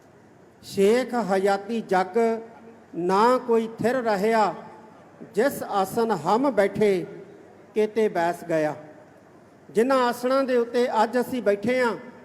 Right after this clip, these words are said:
ਉਹਨਾਂ ਆਸਣਾਂ ਦੇ ਉੱਤੇ ਪਹਿਲੋਂ ਪਤਾ ਨਹੀਂ ਕਿੰਨੇ ਕੋ ਬਹਿ ਕੇ ਚਲੇ ਗਏ ਤੇ ਸਾਡੇ ਤੋਂ ਬਾਅਦ ਪਤਾ ਨਹੀਂ ਕਿੰਨਿਆਂ ਕੋ ਨੇ ਆ ਕੇ ਬੈਠਣਾ। ਸਰਦਾਰ ਸੁਖਦੇਵ ਸਿੰਘ ਜੀ ਢੀਂਡਸਾ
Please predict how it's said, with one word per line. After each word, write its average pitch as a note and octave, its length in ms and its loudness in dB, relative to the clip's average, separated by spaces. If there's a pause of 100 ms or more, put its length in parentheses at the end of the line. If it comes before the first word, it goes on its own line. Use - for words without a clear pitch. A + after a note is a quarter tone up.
(580)
ਉਹਨਾਂ C4 220 4
ਆਸਣਾਂ C4 540 2
ਦੇ B3+ 120 0
ਉੱਤੇ A#3+ 380 0
ਪਹਿਲੋਂ A#3+ 380 0
ਪਤਾ A#3+ 300 0
ਨਹੀਂ B3 160 -4
ਕਿੰਨੇ A#3+ 360 0
ਕੋ B3 140 -2
ਬਹਿ A#3+ 260 2
ਕੇ C4+ 160 -4
ਚਲੇ A#3 300 -2
ਗਏ A3 280 0 (800)
ਤੇ G3+ 100 2
ਸਾਡੇ G3+ 340 2
ਤੋਂ A#3 180 0
ਬਾਅਦ G#3+ 440 2
ਪਤਾ A3 300 0
ਨਹੀਂ A3 160 2
ਕਿੰਨਿਆਂ G#3+ 400 0
ਕੋ G3+ 140 -6
ਨੇ G3+ 180 -4
ਆ F3 180 -4
ਕੇ F3 160 -6
ਬੈਠਣਾ। E3+ 420 -6 (1400)
ਸਰਦਾਰ A#3 540 4 (100)
ਸੁਖਦੇਵ G#3+ 380 0
ਸਿੰਘ A#3+ 260 -6
ਜੀ A#3 120 -2
ਢੀਂਡਸਾ A#3 640 0